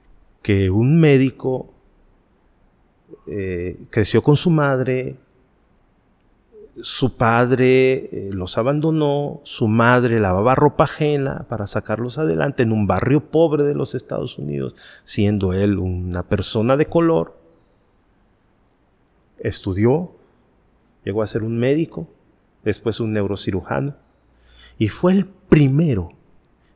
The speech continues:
que separó un par de siameses. Separó el cerebro y lo separó.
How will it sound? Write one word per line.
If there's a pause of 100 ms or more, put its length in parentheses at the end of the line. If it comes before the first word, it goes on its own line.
(180)
que
separó (320)
un
par
de
siameses. (880)
Separó (320)
el
cerebro (540)
y
lo
separó.